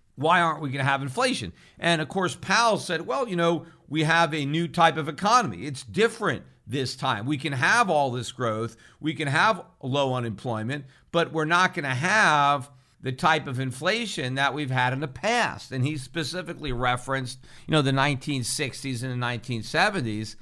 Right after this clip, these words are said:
as examples that we're not going to follow. Because unlike the sixties and the seventies, we're not gonna have inflation in the twenty twenties because we've got this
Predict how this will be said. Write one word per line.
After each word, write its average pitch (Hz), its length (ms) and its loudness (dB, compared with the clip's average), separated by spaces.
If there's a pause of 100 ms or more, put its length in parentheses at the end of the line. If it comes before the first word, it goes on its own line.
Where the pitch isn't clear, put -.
(240)
as 139 220 0
examples 147 600 0
that 147 180 2
we're 165 120 2
not 175 320 4
going 147 260 0
to 123 60 -4
follow. 147 600 2 (300)
Because 147 460 0
unlike 185 460 4
the 143 100 -4
sixties 135 520 -4
and 123 100 -4
the 113 40 -4
seventies, 135 680 -2 (240)
we're 160 160 2
not 185 320 4
gonna 151 180 -2
have 127 240 0
inflation 117 800 -6 (260)
in 151 180 -2
the 135 80 -4
twenty 123 380 -4
twenties 202 460 0
because 139 400 -4
we've 143 160 -6
got 135 260 0
this 127 240 -6